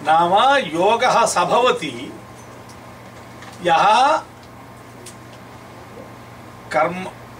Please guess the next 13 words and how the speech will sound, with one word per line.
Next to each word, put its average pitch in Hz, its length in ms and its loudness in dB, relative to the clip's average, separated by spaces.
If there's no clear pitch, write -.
तत्तत् 208 500 -2
कर्मद्वारा 175 1120 2
आत्मज्ञानं 208 1160 0
प्रापयति। 202 580 0
योगः 185 380 2
कर्मसु 170 680 -4
कौशलम्। 160 640 -8
कर्मसु 208 600 0
भ-, - 280 0
आत्मज्ञानरूपप्राप्तिरूपं 196 2500 0
फलं 214 540 0
यस्य 226 320 0
वर्तते, 170 760 0